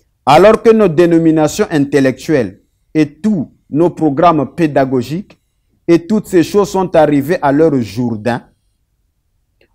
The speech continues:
alors nous devons avoir de nouveau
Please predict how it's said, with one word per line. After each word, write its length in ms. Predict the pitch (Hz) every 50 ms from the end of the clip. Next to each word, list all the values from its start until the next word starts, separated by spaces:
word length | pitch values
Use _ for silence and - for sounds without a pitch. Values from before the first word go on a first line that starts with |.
| -
alors 380 | - 151 156 170 180 185 175 156
nous 240 | 151 165 175 175 165
devons 440 | 139 117 135 165 160 139 156 208 -
avoir 840 | - 160 151 143 117 135 170 185 175 156 139 120 - - _ _ _ _ _ _ _ -
de 240 | 127 113 131 165
nouveau 720 | 156 156 151 156 151 135 113 131 151 160 180 - - _